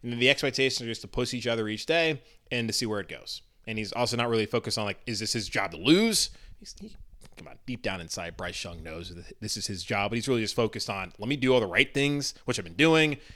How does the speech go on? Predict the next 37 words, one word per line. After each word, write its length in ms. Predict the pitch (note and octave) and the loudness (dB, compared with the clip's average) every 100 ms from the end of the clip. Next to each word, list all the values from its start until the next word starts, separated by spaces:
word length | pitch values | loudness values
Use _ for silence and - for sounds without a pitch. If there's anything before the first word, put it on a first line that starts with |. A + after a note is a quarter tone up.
| - | -4
and 100 | B2+ | 0
it'll 80 | A#2+ | 4
all 120 | A#2 | 4
take 200 | A2 A#2 | 6 2
care 120 | A#2 | 2
of 60 | G2+ | -4
itself. 320 | F2+ G#2 - | -4 -6 -6
So 440 | - B2+ A2 G#2 G2 - - | -4 2 2 2 -2 -12 -4
wise 340 | G#2 C3 C3+ | 6 8 8
beyond 240 | A#2 A2+ | 6 4
his 160 | A2 G2 | 4 0
years, 380 | G#2 G#2 G2+ - - - | -2 0 -2 -6 -12 -18
love 300 | - G2 A#2 | -6 4 6
that 120 | A#2 A2+ | 6 4
he's 140 | G#2 | 2
here, 400 | A2 G2+ G2 G2 | 0 0 -2 -4
and 420 | G2+ G2 F#2+ F#2 F#2 - | -4 -4 -4 -8 -14 0
hopefully, 560 | - C#3 C#3 A2 F2 - | 8 8 8 -6 -6 -4
God, 300 | G#2 F2+ D#2+ - - | -4 -4 -6 -14 -16
let 200 | G#2+ A#2+ | 2 4
it 80 | B2 | 6
work 220 | A2 A2 | 4 0
here 160 | - A2 | -2 -4
in 80 | G2+ | -4
Carolina. 480 | F#2+ F2 G2 G#2 G#2 | -6 -4 0 2 2
I 60 | |
feel 220 | G2 A2 | 0 0
good 120 | G2 G2 | 0 -2
about 320 | F#2+ G2 - - - - | -2 -4 -4 -14 -20 -4
that 240 | A2 G2+ | 0 0
being 180 | A2 G2 | -2 -6
the 80 | F2+ | 0
case. 340 | E3 C#3 E2 | 4 4 4
Now, 100 | A2+ | -6
J 220 | G#2+ D3 F3+ | 2 4 6
C 160 | C3 | 4
Horn, 320 | A#2+ C3+ F#2+ | 0 0 -2